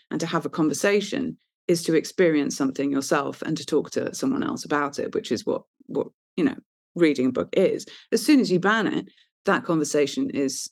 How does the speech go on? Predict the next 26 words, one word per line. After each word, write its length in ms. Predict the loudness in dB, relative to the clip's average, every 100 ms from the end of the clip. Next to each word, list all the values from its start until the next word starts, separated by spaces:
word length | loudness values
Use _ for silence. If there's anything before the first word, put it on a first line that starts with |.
| -4
impossible. 640 | 0 0 0 -2 -4 -6 _ _ _
That's 240 | 0 0
the 80 | 2
message 440 | 2 2 2 2 0
of 80 |
s-, 120 | -6 0
all 180 | 2 2
censorship. 640 | 0 -4 -4 -6 -6 -6 _ _ 0
Don't 280 | 2 4 4
use 180 | 4 4
your 140 | 2
own 200 | 2 4
mind 440 | 4 2 0 -4 -2
to 100 | 0
decide 380 | 0 0 0 2
what 140 | 0 0
you 100 | 0
think. 440 | -2 -2 -4 -8 _ _ 4
Listen 220 | 4 4
to 180 | 2 2
us. 340 | 2 -2 -8 -14 _ _ _ _ _ _ _
I, 80 | 4
I 100 | 4
was 140 | 6
remembering, 520 | 6 6 6 4 4 2
actually, 540 | -2 0 2 2